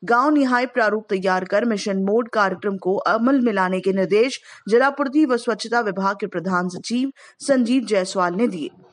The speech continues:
गुरुवार को विभागीय आयुक्त कार्यालय के सभागृह में आयोजित बैठक में जलापूर्ति व स्वच्छता विभाग के प्रधान सचिव संजीव जायसवाल ने जल जीवन मिशन तथा ग्रामीण स्वच्छ भारत अभियान की समीक्षा की। इस अवसर पर विभागीय आयुक्त प्राजक्ता लवंगारे वर्मा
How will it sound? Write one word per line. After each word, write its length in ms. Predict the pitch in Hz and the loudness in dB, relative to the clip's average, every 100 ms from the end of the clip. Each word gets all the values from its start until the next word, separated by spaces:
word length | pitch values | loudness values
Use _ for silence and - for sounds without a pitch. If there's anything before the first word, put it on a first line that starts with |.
| _ _ - | _ _ -4
गुरुवार 380 | 226 269 311 339 | 0 2 2 2
को 120 | 339 | 0
विभागीय 400 | 285 262 247 285 | 2 0 2 2
आयुक्त 200 | 285 285 | 2 0
कार्यालय 340 | 247 226 240 | 0 2 -2
के 200 | 233 254 | -2 -2
सभागृह 440 | 254 208 196 190 220 | -2 0 0 0 0
में 120 | 233 | 0
आयोजित 280 | 220 202 196 | 0 -2 -4
बैठक 340 | 208 208 208 214 | -4 -2 -2 -2
में 160 | 226 - _ _ - | -4 -6 _ _ -4
जलापूर्ति 520 | 214 262 285 294 302 | 2 2 2 0 0
व 80 | 311 | 0
स्वच्छता 420 | 302 247 233 247 | 0 -2 -2 -2
विभाग 340 | 240 220 226 226 | 0 2 2 0
के 100 | 247 | -2
प्रधान 420 | 226 196 190 190 | 0 0 0 0
सचिव 420 | 190 185 247 180 _ - - | -2 -2 -2 -2 _ -20 -20
संजीव 440 | - 277 262 262 277 | -2 0 2 2 2
जायसवाल 480 | 247 240 240 240 247 | 2 0 2 2 2
ने 160 | 247 | 2
जल 240 | 240 208 196 | 2 2 0
जीवन 320 | 196 202 220 | -4 -4 -2
मिशन 380 | 202 202 269 269 | -2 -2 -2 -2
तथा 260 | 240 214 | -2 -2
ग्रामीण 460 | 196 196 190 202 254 | 0 0 0 0 -2
स्वच्छ 320 | 233 202 - | -2 -4 -4
भारत 400 | 185 175 175 185 | -6 -2 -2 0
अभियान 400 | 180 175 180 190 | -2 -2 -2 -2
की 240 | 190 254 277 - - | -2 -4 -4 -10 -14
समीक्षा 480 | - 233 196 - 170 | -2 -2 -2 -4 -6
की। 220 | - 160 _ _ _ | -4 -12 _ _ _
इस 160 | - 180 | -10 -4
अवसर 300 | 180 - 190 - | -4 -2 -4 0
पर 180 | 269 277 - - | 0 -2 -10 -6
विभागीय 420 | 220 240 254 262 | 0 2 2 2
आयुक्त 180 | 285 285 | 0 0
प्राजक्ता 460 | 269 226 214 220 240 | 0 0 0 0 0
लवंगारे 600 | 214 208 196 190 190 226 | 0 0 0 2 2 -2
वर्मा 400 | 202 226 208 151 | 2 0 2 -2